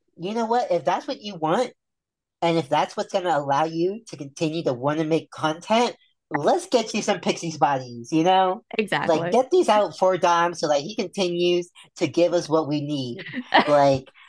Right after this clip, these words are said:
Speaker 2: Whatever
Speaker 1: like,
Speaker 2: it takes.
Speaker 1: <laughs> whatever it takes to make Dom happy so he continues to feed us,
Speaker 2: <laughs>
Speaker 1: that's what we will give him.
Speaker 2: We'll do it.
Speaker 1: But, like,
Speaker 2: We'll do it.
Speaker 1: I just, I wanted to ask because I'm like, "That's such a weird thought." Like, he is definitely in the small majority of the Brad community that likes those bodies.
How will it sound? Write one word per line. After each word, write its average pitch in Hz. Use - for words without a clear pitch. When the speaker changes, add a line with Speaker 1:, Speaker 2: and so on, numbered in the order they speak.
Speaker 2:
Whatever 254
Speaker 1:
like, 240
Speaker 2:
it -
takes. -
Speaker 1:
<laughs> -
whatever 240
it 254
takes 254
to 240
make 226
Dom 208
happy 208
so 202
he 190
continues 190
to 151
feed 180
us, 220
Speaker 2:
<laughs> -
Speaker 1:
that's 185
what 190
we 196
will 170
give 175
him. 139
Speaker 2:
We'll 190
do 190
it. 151
Speaker 1:
But, 160
like, 156
Speaker 2:
We'll 190
do 180
it. 131
Speaker 1:
I 202
just, 226
I 180
wanted 220
to 190
ask 170
because 156
I'm 160
like, 143
"That's 165
such 165
a 170
weird 135
thought." 175
Like, 135
he 170
is 214
definitely 170
in 135
the 127
small 160
majority 147
of 120
the 131
Brad 143
community 139
that 123
likes 127
those 120
bodies. -